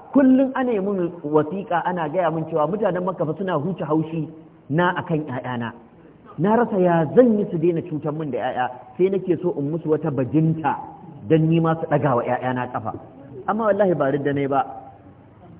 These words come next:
Sai manzo Allah ya ce, "Lalle abin da ka faɗa gaskiya ne, kai gaskiya." Umar ya ce, "Kyale ni in sare kansa, munafiki ne." Ya ce, "A'a, ya je Badar. Baka san duk wanda ya je Badar Allah ya ce ya yi duk abin da ya ga dama ba, ya yafe mai."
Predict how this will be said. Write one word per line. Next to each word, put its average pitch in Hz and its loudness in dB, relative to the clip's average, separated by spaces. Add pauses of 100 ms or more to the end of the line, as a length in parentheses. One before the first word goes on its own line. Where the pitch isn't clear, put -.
(360)
Sai 143 -2
manzo 135 -2
Allah 139 0
ya 127 -2
ce, 131 -2
"Lalle 143 2
abin 127 -2
da 113 -4
ka 127 -8
faɗa 110 -6
gaskiya 120 -4
ne, 101 -6
kai 156 6
gaskiya." 135 -2 (1300)
Umar 185 2
ya 165 4
ce, 160 0
"Kyale 143 0
ni 180 -2
in 143 -4
sare 147 0
kansa, 127 -4
munafiki 139 -2
ne." 123 -2
Ya 120 0
ce, 123 -4
"A'a, 131 2
ya 170 2
je 190 4
Badar. 175 4 (580)
Baka 123 -6
san 170 -2
duk 190 2
wanda 208 6
ya 180 8
je 185 4
Badar 175 0
Allah 175 0
ya 170 0
ce 190 -2
ya 165 2
yi 147 2
duk - 0
abin 165 2
da 160 0
ya 160 0
ga 160 0
dama 165 0
ba, 170 4
ya 170 4 (120)
yafe 165 -2
mai." 156 -4